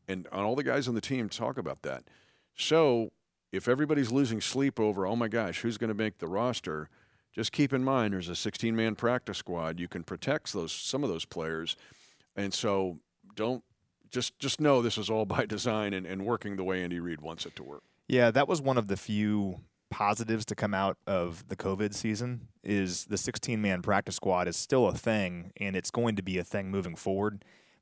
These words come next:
Speaker 2: The practice squad used to be truly just a handful of guys who were very young players who have not played a lot in the N F L, and it's an opportunity for them to stick around in a building. Well, now it's almost like a taxi squad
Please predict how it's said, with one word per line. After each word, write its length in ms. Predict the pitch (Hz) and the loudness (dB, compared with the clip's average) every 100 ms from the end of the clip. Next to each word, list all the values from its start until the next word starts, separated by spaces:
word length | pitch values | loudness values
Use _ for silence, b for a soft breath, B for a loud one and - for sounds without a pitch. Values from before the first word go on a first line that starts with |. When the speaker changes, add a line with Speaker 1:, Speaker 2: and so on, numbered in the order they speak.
| - | -4
Speaker 2:
The 80 | 165 | 2
practice 340 | 151 175 156 | 2 2 -2
squad 400 | - 123 110 98 - | 4 6 6 4 -2
used 260 | 120 147 - | 0 2 0
to 80 | |
be 440 | 107 101 95 87 85 - _ | 0 0 0 -4 -8 -14 _
truly 380 | - 156 139 104 | 0 4 6 6
just 300 | 95 107 - | 4 0 0
a 60 | |
handful 440 | 92 107 104 - 98 | -2 0 0 2 2
of 80 | 98 | 2
guys 440 | 98 95 98 95 | 2 2 2 2
who 60 | 98 | 0
were 100 | 90 | 2
very 280 | 107 95 | 2 2
young 300 | 87 90 98 | 0 -2 -2
players 440 | 92 101 95 95 87 | -2 0 0 0 -2
who 80 | 92 | -4
have 200 | 82 - b b b b - | -6 -14 b b b b -6
not 300 | 104 95 - | -4 -4 -4
played 220 | 117 107 | -2 0
a 40 | |
lot 260 | 104 101 - | 2 2 0
in 140 | 107 107 | -4 -2
the 140 | 104 | 0
N 80 | 104 | 2
F 220 | 101 - | 0 0
L, 180 | 101 101 | 0 2
and 80 | 95 | -2
it's 100 | 90 | -4
an 80 | 110 | -2
opportunity 560 | - 104 117 104 101 | 0 0 0 0 0
for 140 | - 101 | 0 0
them 100 | 92 | 0
to 60 | |
stick 240 | 87 107 110 | -2 -2 -2
around 280 | 101 95 | -2 -2
in 120 | 98 95 | -2 -4
a 60 | |
building. 460 | 85 95 117 127 123 B B B | 0 0 0 -4 -8 B B B
Well, 120 | 143 123 | 0 2
now 280 | 120 196 | 4 6
it's 120 | 139 - | 4 4
almost 300 | 165 160 113 | 2 4 4
like 140 | 104 | 0
a 60 | 90 | 0
taxi 360 | 107 107 - | 0 -2 -2
squad 420 | 78 - 78 69 | -4 -4 -4 -6